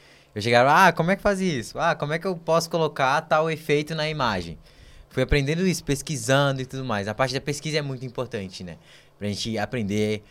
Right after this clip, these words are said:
A parte de procurar sozinho também, eu acho que é, é muito importante. Claro que quando você tem um professor, alguém que tá ali te auxiliando, é, é essencial. É muito mais fácil também você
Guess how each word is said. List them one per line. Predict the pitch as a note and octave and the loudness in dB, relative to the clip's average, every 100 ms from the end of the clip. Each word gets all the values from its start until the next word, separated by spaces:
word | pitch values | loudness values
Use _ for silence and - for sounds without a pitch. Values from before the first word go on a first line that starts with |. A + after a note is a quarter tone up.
| - - | -20 -16
A | G#2+ | -10
parte | - C3 - C3+ | 2 2 2 -8
de | B2 D3+ C3+ - - - - _ _ _ _ - | -6 -6 -6 -12 -20 -20 -20 _ _ _ _ 0
procurar | G3+ G#3 G#3+ G#3+ | 0 2 4 4
sozinho | G#3 A3+ G#3+ D3+ F3 G3+ | 4 2 2 2 0 0
também, | G3 F3+ F#3+ G3 | -2 -2 -2 0
eu | F#3 | 0
acho | F#3+ F#3+ | 0 -2
que | G#3 | -4
é, | G3+ D3+ - - _ - | -4 -4 -8 -14 _ -6
é | F3+ F3 | -2 0
muito | F3 F#3+ A3 | 0 0 -2
importante. | G#3+ A3+ G#3+ D#3 A#2+ G2+ - | 0 0 2 0 0 -2 -6
Claro | - A#2+ G#2 | 0 2 0
que | - F#2+ - - | -4 -18 -18 -10
quando | A2 A2 | -8 -8
você | A2 A#2 | -8 -8
tem | - G#2 | -8 -10
um | G2 | -8
professor, | A2+ A#2 A2+ - G2+ A2 F#2 F#2 | -10 -8 -8 -6 -2 0 0 0
alguém | G2+ G2+ G#2+ | -2 -2 -6
que | G#2 | -4
tá | A2+ | -4
ali | G2+ | -4
te | G2 | -6
auxiliando, | A2+ G2+ F#2 B2 A2+ - | -8 -8 -4 -4 -6 -4
é, | A#2 - - - - | -4 -6 -14 -20 -10
é | B2+ B2+ - | -8 -8 -8
essencial. | C3+ C#3 D3+ D3 - G3 D3 F#2+ - - | -8 -4 -4 -4 -2 2 2 0 -6 -4
É | D3+ | -2
muito | C3+ C#3+ F3+ | -2 -4 -6
mais | G3+ - | -8 -2
fácil | D3 - | -4 -4
também | D#3+ A#2 B2+ | -8 -8 -8
você | B2+ - C3 | -8 -8 -10